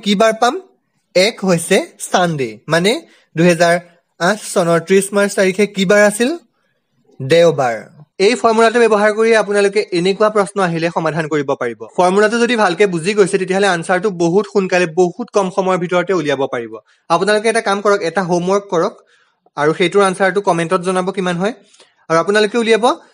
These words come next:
দুহেজাৰ বাৰ চনৰ ছাব্বিছ জানুৱাৰী তাৰিখে কি বাৰ আছিল? What was the day on twenty-sixth January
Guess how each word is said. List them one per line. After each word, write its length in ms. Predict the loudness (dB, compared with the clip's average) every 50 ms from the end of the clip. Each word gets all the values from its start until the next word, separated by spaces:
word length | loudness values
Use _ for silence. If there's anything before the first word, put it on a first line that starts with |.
| _ _ _ -4 0
দুহেজাৰ 480 | 0 2 2 2 0 2 2 2 2 2 0 0 0
বাৰ 220 | 0 2 2 2 2 2 0 0
চনৰ 280 | -2 -4 -2 0 -2 -2 -2 -4
ছাব্বিছ 360 | -4 -4 -4 -2 0 -2 -2 0 0
জানুৱাৰী 340 | 0 0 0 0 2 2 2 2 0
তাৰিখে 340 | 0 0 -2 -4 -4 -6 -6 -6 -8 _ _ _ _ -6
কি 80 | -6 -2 0
বাৰ 120 | 0 0 0 -2
আছিল? 220 | -6 -8 -14 -14 -14 -16 _ _ -2 -2
What 100 | -2 0 0
was 100 | -2 0 0
the 80 | -2 0 2
day 120 | 2 2 2 2 0
on 60 | -2 -4 -8 _ _ _ _ 0
twenty-sixth 600 | 0 0 2 2 -2 -4 -2 -4 -4 -6 -6 -8 -10 -2 0
January 400 | 0 0 2 0 0 0 0 -4